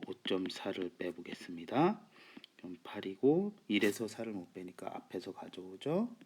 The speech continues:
십일에서 사를 빼면은, 네, 칠이 되고 팔에서 빼면 삼점칠팔이 됩니다. 이제 여기서 또 오점사를 뺄 수가 없죠.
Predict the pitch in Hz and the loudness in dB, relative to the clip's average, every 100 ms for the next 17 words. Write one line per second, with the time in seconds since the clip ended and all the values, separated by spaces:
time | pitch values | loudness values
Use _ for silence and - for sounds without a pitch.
0 | _ - - _ _ 92 - 123 - 120 | _ -20 -20 _ _ -12 -6 -4 -2 -4
1 | - 101 92 90 85 95 - 95 92 - | -4 0 2 2 0 -4 -4 -4 -4 -4
2 | 95 92 107 165 202 254 - _ _ - | -2 0 4 8 8 6 0 _ _ -20
3 | - - - - _ _ _ _ - - | -18 -18 -18 -20 _ _ _ _ -20 -16
4 | - - - - - 90 - - - 127 | -12 -12 -14 -14 -10 -10 -12 -10 -2 -2
5 | 123 - 95 92 131 180 214 - 113 101 | -2 -4 -4 6 8 8 6 -2 -4 -2
6 | - - - - 113 135 143 127 - - | -4 -8 -10 -10 -4 -4 -4 -6 -6 -10
7 | - - 147 165 160 127 117 - 90 92 | -6 2 2 2 0 -2 -2 -6 -8 -6
8 | - - - - - - - - - - | -10 -12 -12 -14 -14 -20 -18 -16 -16 -20
9 | _ - 92 104 92 92 104 101 - 143 | _ -6 0 2 0 -2 -2 0 6 8
10 | 185 - - 110 - 117 117 - 123 151 | 8 2 -6 -4 4 6 6 2 4 4
11 | 180 - - - 139 127 120 139 185 - | 4 0 -2 6 6 6 2 4 2 0
12 | 98 - - | -6 -2 0